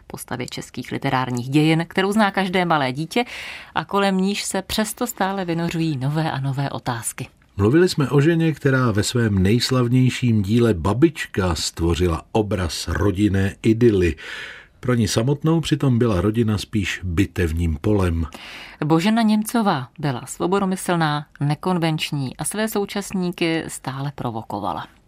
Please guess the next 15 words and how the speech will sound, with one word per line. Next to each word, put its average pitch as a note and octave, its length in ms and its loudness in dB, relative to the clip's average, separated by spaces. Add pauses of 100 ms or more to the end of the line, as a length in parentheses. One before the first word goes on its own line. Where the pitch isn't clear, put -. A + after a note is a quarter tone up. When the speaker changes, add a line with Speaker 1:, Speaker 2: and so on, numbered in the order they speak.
(100)
Speaker 2:
Ale F#2+ 340 2
taky F#2 480 -2
přitahovala, C#2 920 -2 (500)
zejména E2 480 0
muže. F#2+ 380 2 (380)
Ti A#2+ 160 0
se C3 160 2
do A2 100 4
ní G2 180 0
pravidelně G#2+ 880 2
zamilovávali A#2+ 1300 2
od G#2+ 160 2
jejich A2 420 4
čtrnácti B2 920 0
let. F2 260 -2